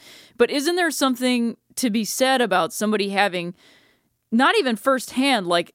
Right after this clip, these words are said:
literally inside of themselves, the experience of this thing that we are all talking about? And y-,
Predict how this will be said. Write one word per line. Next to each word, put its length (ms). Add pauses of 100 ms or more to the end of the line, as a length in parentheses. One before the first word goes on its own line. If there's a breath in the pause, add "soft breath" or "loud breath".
(120)
literally 640 (100)
inside 520
of 100
themselves, 500
the 140
experience 640
of 120
this 200
thing 240
that 140
we 280
are 140
all 180
talking 480
about? 340 (320 soft breath)
And 200
y-, 180